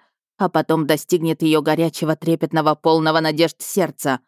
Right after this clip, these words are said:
Она потеряет интерес к жизни, к развлечениям, станет ледышкой, как и я». Пол медленно покрывался тонким льдом. «Сынок, успокой свою стихию.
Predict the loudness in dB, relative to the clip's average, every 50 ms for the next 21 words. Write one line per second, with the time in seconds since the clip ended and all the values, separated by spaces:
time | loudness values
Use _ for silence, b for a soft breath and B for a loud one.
0 | _ _ _ _ _ _ _ _ _ _ _ -2 -2 0 0 0 0 -2 -2 -2
1 | -6 -4 -2 -2 0 2 2 2 0 -2 _ -8 -4 -4 -2 -2 0 0 0 0
2 | -2 -2 -4 -4 -2 0 0 0 0 0 0 0 0 0 -2 _ _ _ _ -4
3 | -2 -2 -2 -2 -2 0 0 0 0 -2 -2 0 2 2 2 2 2 2 0 -2
4 | _ _ _ _ -20 -14 -4 -2 0 0 0 -2 -4 _ -4 -2 2 2 2 2
5 | 2 0 0 -2 -4 -4 -4 -2 -2 -2 0 0 -2 0 2 0 0 0 -4 _
6 | _ _ _ _ _ _ _ _ _ _ _ _ _ -4 -2 0 0 2 0 0
7 | 0 0 0 0 0 0 0 0 -2 -2 -4 -4 -4 -2 -2 0 0 0 -2 -2
8 | -2 -4 -2 -2 -2 -2 -2 -2 -2 -2 0 0 0 0 -2 -2 -2 -2 -6 -10
9 | _ _ _ _ _ _ _ _ _ _ _ -18 -12 -6 -2 0 0 0 0 -2
10 | -2 -4 -8 -4 -6 -4 -4 -2 -4 -4 -4 0 0 -2 0 -2 -2 -2 0 0
11 | 0 0 -2 -6 -4 -4 -4 -2 -2 0 0 0 0 -2